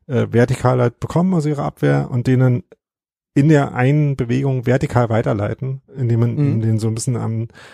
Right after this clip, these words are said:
Speaker 1: Außenriss langlaufen lässt oder an der Innenseite. Und damit, äh, haben sie halt die zentrale Stärke von Union wirklich ziemlich gut, äh, <laughs> die zentrale Stärke,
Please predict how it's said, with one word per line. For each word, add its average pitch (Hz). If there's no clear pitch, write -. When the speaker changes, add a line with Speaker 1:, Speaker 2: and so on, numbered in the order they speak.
Speaker 1:
Außenriss 123
langlaufen 123
lässt 127
oder 120
an 120
der 117
Innenseite. 131
Und 123
damit, 139
äh, 123
haben 113
sie 135
halt 117
die 110
zentrale 117
Stärke 120
von 117
Union 113
wirklich -
ziemlich 139
gut, 120
äh, 120
<laughs> -
die 127
zentrale 117
Stärke, 110